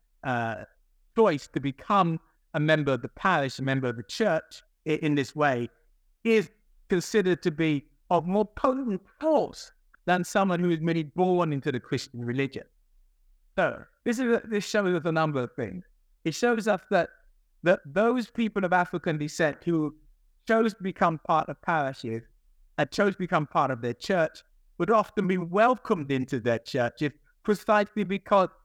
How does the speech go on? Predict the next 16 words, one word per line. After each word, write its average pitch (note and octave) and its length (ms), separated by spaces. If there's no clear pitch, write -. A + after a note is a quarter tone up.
they F3 120
were F3 140
having E3+ 360
these D#3+ 220
adult E3 420
baptisms. C3 580
It's F3 160
the G3+ 100
exact F3+ 400
opposite A#3 580
of D3 80
what D3+ 200
we C#3+ 120
may C3 160
have B2 140
thought, A3+ 340